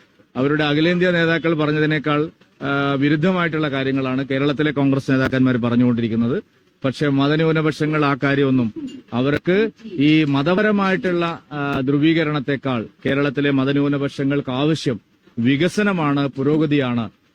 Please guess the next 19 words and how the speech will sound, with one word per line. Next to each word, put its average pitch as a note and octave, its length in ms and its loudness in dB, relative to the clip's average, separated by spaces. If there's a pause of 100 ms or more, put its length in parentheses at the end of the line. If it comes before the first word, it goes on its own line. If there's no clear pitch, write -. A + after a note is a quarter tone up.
(180)
എല്ലാവരെയും F#3+ 680 2
ചേർത്ത് G#3 420 0
നിർത്തിക്കൊണ്ട് F3 460 -2
മുമ്പോട്ട് D3+ 380 0
പോകുന്ന C3+ 460 0 (400)
ശ്രീ D3 120 2
നരേന്ദ്രമോദിയെ C#3 840 0 (100)
കേരളം C3 420 -2 (280)
രണ്ട് C#3 220 2
കൈയും C#3+ 280 2
നീട്ടി C3+ 200 0
സ്വീകരിക്കുന്നതാണ്. C3+ 880 0 (300)
ഇവിടെ E3 460 2 (280)
വർഗീയ D#3+ 440 2
ശ-, - 140 -4 (100)
രാഷ്ട്രീയം, D#3 480 0 (480)
വോട്ട് F3+ 220 2
ബാങ്ക് G#3 240 2
രാഷ്ട്രീയം E3 460 0